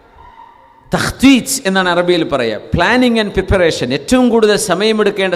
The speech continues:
സംഗതി ഇതാണ്, planning and preparation. നമ്മെ സംബന്ധിച്ചിടത്തോളം വളരെ കുറച്ച് planning and preparation, പക്ഷെ വളരെ പെട്ടെന്ന് എക്സിക്യൂട്ട് ചെയ്യുന്ന ഫീൽഡിലേക്ക് നമ്മൾ ഇറങ്ങും, അതങ്ങ് പ്രശ്നമാവും ചെയ്യും. സയ്യിദന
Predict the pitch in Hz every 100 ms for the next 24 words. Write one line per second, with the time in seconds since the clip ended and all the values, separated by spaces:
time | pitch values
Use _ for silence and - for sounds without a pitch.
0 | 165 160 156 143 131 104 - 139 175 208
1 | 202 180 165 151 160 143 123 107 87 -
2 | - - 175 247 254 226 226 220 214 208
3 | 202 147 160 208 233 233 202 196 196 -
4 | 285 247 226 226 214 190 156 185 180 -
5 | 233 311 - - - _ _ - 151 220
6 | 175 220 247 233 185 214 208 - - 247
7 | 254 214 196 214 190 180 - 175 196 196
8 | 185 175 165 156 151 139 151 135 107 -
9 | 165 151 127 120 - 147 123 107 104 85
10 | 76 - _ _ _ _ _ _ - -
11 | - 156 160 233 247